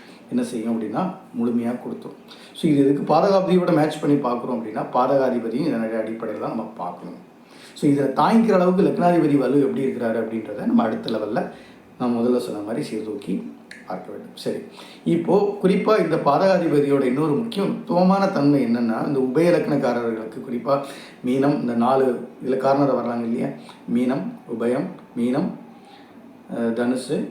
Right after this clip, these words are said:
கன்னி, மிதுனம், இந்த நாலு பேருக்கும் வந்து பாதகாதிபதி வர்றவர்களுடைய ஒரு நுணுக்கம் என்னன்னா, இந்த நாலு பேருக்குமே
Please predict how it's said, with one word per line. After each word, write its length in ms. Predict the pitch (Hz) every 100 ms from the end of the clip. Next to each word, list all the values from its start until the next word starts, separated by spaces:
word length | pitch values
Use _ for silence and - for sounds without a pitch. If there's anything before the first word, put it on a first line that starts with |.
| - - -
கன்னி, 260 | 123 127
மிதுனம், 380 | 131 117 113 107 -
இந்த 120 | 127
நாலு 400 | 127 160 220 214
பேருக்கும் 480 | 156 147 131 143 123
வந்து 220 | 117 117
பாதகாதிபதி 800 | - 156 156 170 151 139 135 127
வர்றவர்களுடைய 560 | 120 127 120 127 117 113
ஒரு 120 | 117
நுணுக்கம் 420 | 127 180 180 151
என்னன்னா, 300 | 120 113 113 117 - -
இந்த 160 | 147 131
நாலு 340 | 120 131 175
பேருக்குமே 680 | 180 127 113 - 117 113 123